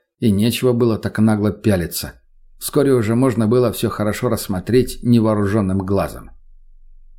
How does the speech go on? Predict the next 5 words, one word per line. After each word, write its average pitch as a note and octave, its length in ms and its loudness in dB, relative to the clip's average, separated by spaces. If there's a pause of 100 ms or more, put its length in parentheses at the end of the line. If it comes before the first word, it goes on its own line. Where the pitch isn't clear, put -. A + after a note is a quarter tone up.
(140)
Деревенские C#3+ 580 0
жители, G#2+ 540 -2 (100)
стоявшие A#2 540 -2
вдоль A2 240 0
дороги A2+ 500 0